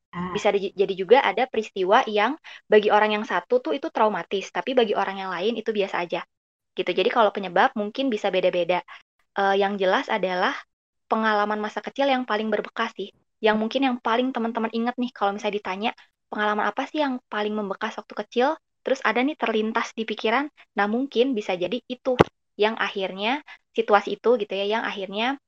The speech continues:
Speaker 2: eh, membentuk respon kita terhadap sesuatu tuh sampai sekarang. Contohnya nih, misalnya kalau misalnya teman-teman waktu kecil itu, eh, suka diajak main sama orang tua,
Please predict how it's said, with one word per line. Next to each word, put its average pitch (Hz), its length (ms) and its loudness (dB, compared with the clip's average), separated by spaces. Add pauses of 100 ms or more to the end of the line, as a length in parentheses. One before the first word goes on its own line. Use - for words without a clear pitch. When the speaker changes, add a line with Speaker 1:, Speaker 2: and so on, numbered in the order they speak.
(360)
Speaker 2:
eh, 202 320 -2
membentuk 214 720 0 (240)
respon 208 480 -6
kita 226 480 -2
terhadap 202 240 -4
sesuatu 202 400 -6
tuh 240 160 -10
sampai 190 240 -8
sekarang. 185 320 -6 (240)
Contohnya 208 480 0
nih, 196 160 -4 (400)
misalnya 202 880 0 (240)
kalau 247 240 4
misalnya 285 160 2
teman-teman 226 480 0 (160)
waktu 214 320 0
kecil 202 560 -2 (320)
itu, 277 640 2 (160)
eh, 202 160 4
suka - 160 -4
diajak 196 320 2
main 196 160 -6
sama 196 160 -2
orang 190 160 -4
tua, 220 400 -2